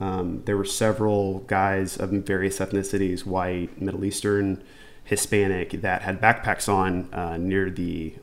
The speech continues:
where the bomb went off in, in Boston during the marathon. And several of those, several pictures of these guys were thrown around social media and with the hashtag find this guy.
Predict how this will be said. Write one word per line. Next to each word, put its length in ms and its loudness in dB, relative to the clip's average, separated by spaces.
where 100 -4
the 80 -4
bomb 240 0
went 100 4
off 240 -2
in, 240 -6
in 120 -4
Boston 360 -4
during 140 -6
the 40 -2
marathon. 460 -6
And 680 -4
several 400 4
of 80 2
those, 500 2
several 320 2
pictures 440 2
of 100 0
these 220 -2
guys 320 0
were 240 -4
thrown 220 6
around 140 4
social 280 2
media 340 2
and 140 -2
with 300 -6
the 320 -6
hashtag 420 -2
find 320 2
this 160 -4
guy. 320 -4